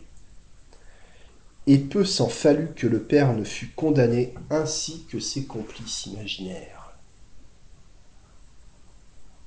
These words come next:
Monsieur Liégeois, par ses belles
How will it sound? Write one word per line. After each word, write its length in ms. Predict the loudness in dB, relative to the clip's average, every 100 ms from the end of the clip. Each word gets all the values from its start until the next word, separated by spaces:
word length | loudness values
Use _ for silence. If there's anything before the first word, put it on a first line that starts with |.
| -20 -18 -18 -20 -20 -20 -20 -4
Monsieur 420 | 0 0 2 2
Liégeois, 680 | 4 4 4 2 -2 -4 -6 -16 -18 -18 -18 -18 -20 -20 -20 -20 -20 -20 -20 -4
par 180 | 0 0
ses 200 | 4 4
belles 440 | 6 6 6 4